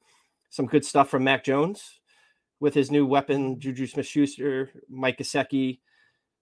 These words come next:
see what Zeke Elliott can bring to the table, uh, with Ramondre Stevenson in the background. And, and ultimately, the big test is gonna be what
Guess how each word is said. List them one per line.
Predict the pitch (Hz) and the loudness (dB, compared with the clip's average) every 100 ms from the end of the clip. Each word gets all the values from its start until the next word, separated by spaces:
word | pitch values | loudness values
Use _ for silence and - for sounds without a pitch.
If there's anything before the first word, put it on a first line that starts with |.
| _ _ | _ _
see | - 156 | -2 2
what | 139 120 | 2 2
Zeke | 139 139 | 0 4
Elliott | 135 139 147 | 6 6 4
can | 151 | 0
bring | 131 139 | 0 -2
to | 135 | -2
the | 127 | -4
table, | - 131 131 143 143 - | 2 2 2 -2 -6 -14
uh, | 135 127 123 | -8 -6 -4
with | 123 123 | -6 -6
Ramondre | 127 123 120 113 | -4 -2 -4 -4
Stevenson | 139 127 - 131 | -2 -2 -4 -4
in | |
the | 127 | -2
background. | 123 127 - 139 151 | -2 -2 -2 -2 -2
And, | 127 123 - | -6 -10 -10
and | 139 | -2
ultimately, | 139 151 143 131 143 135 139 _ - | 0 2 0 2 0 -2 -8 _ -12
the | |
big | 117 151 147 | 0 0 2
test | 147 - | -2 -2
is | 120 | -6
gonna | 123 131 | -4 -2
be | 131 135 | 0 0
what | 123 123 | 0 -4